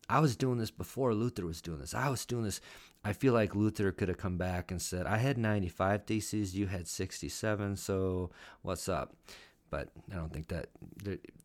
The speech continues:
there were Twitter that would have, that would have been awesome, but obviously there wasn't.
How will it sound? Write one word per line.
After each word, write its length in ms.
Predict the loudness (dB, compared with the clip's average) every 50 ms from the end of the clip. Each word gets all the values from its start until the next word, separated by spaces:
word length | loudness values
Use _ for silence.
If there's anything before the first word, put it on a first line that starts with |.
| _
there 120 | 4 6 6
were 80 | 6
Twitter 420 | 4 4 4 4 6 6 8 6 6
that 140 | 4 2
would 120 | 2 2 0
have, 140 | 0 -2 -4 -8 -10 -6
that 140 | -6 -4 -4
would 60 | -4
have 80 | -4 -2
been 120 | 0 0
awesome, 380 | 0 2 0 0 0 0 0 2
but 220 | 2 0 -2 -2 -6 -14 _ _ _ _ _ _ _ -20 -20 -20 -20 _ -18 -10 -8 -4 -2
obviously 360 | -2 -2 -2 -2 -2 -2 -2
there 80 | -2 0
wasn't. 260 | -2 -2 -2 -4 -6